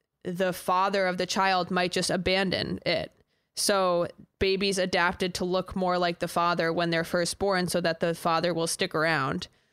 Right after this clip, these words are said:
and have, like, a narcissistic draw towards the child.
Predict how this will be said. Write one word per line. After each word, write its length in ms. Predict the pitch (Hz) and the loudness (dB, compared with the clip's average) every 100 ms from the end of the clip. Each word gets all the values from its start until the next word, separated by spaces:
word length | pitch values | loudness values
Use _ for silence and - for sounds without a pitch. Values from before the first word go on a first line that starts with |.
| _ _ | _ _
and 140 | 190 | -2
have, 160 | 180 175 | 0 0
like, 140 | 175 | 0
a 40 | 180 | -2
narcissistic 720 | 180 165 170 180 180 - 175 | 0 -2 -2 -4 -4 -4 -4
draw 260 | - 170 165 | 0 0 0
towards 280 | - 170 | 0 -2
the 100 | 175 | -2
child. 520 | 170 208 180 107 180 | -2 2 2 2 -2